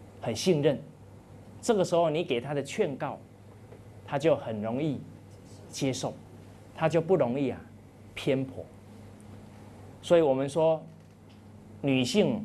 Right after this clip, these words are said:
要相夫教子，这个相夫就是该给先生提意见、该规劝的时候，绝对要规劝。所以先生不能宠，太太能不能宠？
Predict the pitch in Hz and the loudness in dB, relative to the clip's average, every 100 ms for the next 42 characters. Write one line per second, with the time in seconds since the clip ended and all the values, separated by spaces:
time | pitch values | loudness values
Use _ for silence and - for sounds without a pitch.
0 | - - 165 156 - - - - - 226 | -10 -6 -2 -2 -4 -12 -18 -10 0 2
1 | 170 123 110 - 135 135 - - - - | 2 -2 -12 -10 -8 -8 -14 -20 -20 -20
2 | - - - - - - - 170 95 - | -20 -20 -20 -20 -20 -14 0 0 0 -10
3 | - - - - - 175 160 - 214 139 | -16 -18 -20 -20 -4 0 0 4 4 2
4 | - 135 135 - - - - 147 - 170 | -6 -8 -8 -18 -20 -10 -8 -4 -4 2
5 | 175 160 165 - - - - - - - | 4 6 2 -4 -18 -20 -20 -20 -20 -4
6 | 113 107 170 156 151 147 147 147 - 123 | -4 0 2 2 2 0 -2 -8 -8 -4
7 | 160 139 156 110 - - - - - - | -2 0 -2 -2 -8 -20 -20 -20 -4 2
8 | 151 147 202 196 202 220 120 107 101 113 | 2 6 6 6 2 -2 -2 -10 -12 -12
9 | - - - - - - - 117 120 143 | -14 -20 -20 -20 -20 -20 -14 -8 -2 2
10 | 127 113 120 113 - 101 - - - - | 0 0 -4 -4 -6 -12 -14 -20 -20 -20
11 | - 156 123 - - - 175 165 160 156 | -2 0 0 -4 -14 -2 0 2 0 -2
12 | 160 165 120 120 - 95 - - - - | 0 0 0 -4 -8 -16 -20 -20 -20 -20
13 | - - - - - - - - - - | -20 -20 -20 -20 -20 -20 -20 -20 -20 -20
14 | - - - 196 151 143 127 131 143 123 | -20 -16 2 4 4 2 2 0 0 -2
15 | 127 | -4